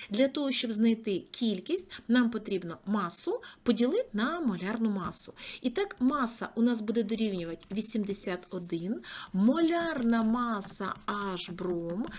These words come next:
за табличкою Менделєєва буде дорівнювати вісімдесят один грам на моль. Чому? Тому що в гідрогена маса одиничка, а в брома вісімдесят.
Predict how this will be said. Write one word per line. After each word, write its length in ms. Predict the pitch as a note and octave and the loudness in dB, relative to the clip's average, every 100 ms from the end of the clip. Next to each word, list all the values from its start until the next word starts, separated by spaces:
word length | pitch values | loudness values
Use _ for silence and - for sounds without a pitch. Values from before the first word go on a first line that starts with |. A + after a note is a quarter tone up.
| - | -2
за 380 | G3 - C4 A#3+ | 4 6 6 4
табличкою 520 | G#3 F#3+ G3 - C4 | 0 -4 -4 -4 -6
Менделєєва 500 | D4 F4+ A4+ A#4 D4 | -4 -2 0 0 -2
буде 260 | G3+ A#3 A3 | -2 0 0
дорівнювати 760 | A3 B3+ F4+ F4 D4+ D4 C#4 C4 - F#3 | 0 0 0 -2 -4 -4 -6 -6 -10 2
вісімдесят 960 | B3 B3+ A#3+ G#3+ G#3+ G#3 - D4 - - | 6 6 6 2 2 2 2 0 -6 -6
один 540 | A3+ F#3+ E3+ G#3 A#3 D#4 - | -4 -2 -2 -2 0 -2 -8
грам 520 | G#3 G3+ G3 G3+ A3 G#3+ | -8 -6 -4 -4 -6 -6
на 160 | G#3 G3+ | -4 -4
моль. 280 | F3+ E3 - - - - | -4 -8 -12 -14 -14 -2
Чому? 300 | C4+ C4 F#3 | 0 2 0
Тому 220 | G#3 A3 | -2 -2
що 160 | - | -2
в 20 | G#3 | -2
гідрогена 560 | G#3+ A#3+ A#3 A#3 F#3+ | 0 2 2 0 0
маса 320 | F#3+ F#3 - | -4 -4 -2
одиничка, 540 | A#3 D#4 A#4 B4 - G#3 - | -4 -2 -4 -4 -4 -6 -6
а 220 | D#4+ F4 | -6 -4
в 120 | A3+ | -4
брома 360 | F#3 A#3 B3+ A3 | -2 0 2 2
вісімдесят. 640 | G3 - F#3 F3+ - - | 0 0 0 -2 -2 -6